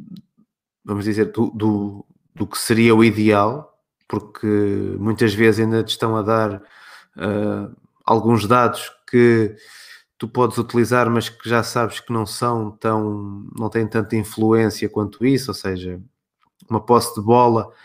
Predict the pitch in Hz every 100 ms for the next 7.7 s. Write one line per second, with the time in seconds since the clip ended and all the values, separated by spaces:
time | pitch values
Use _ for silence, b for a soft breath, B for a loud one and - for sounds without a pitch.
0 | b b b - 110 107 113 110 107 110
1 | 104 - 113 110 107 104 - - 110 110
2 | - 123 123 127 104 95 95 98 - 104
3 | 98 95 92 92 - _ - - - 104
4 | 98 - 107 98 - 113 107 101 98 b
5 | b b - 98 98 110 110 107 107 107
6 | 98 107 104 98 98 b b b b -
7 | 101 98 95 95 92 98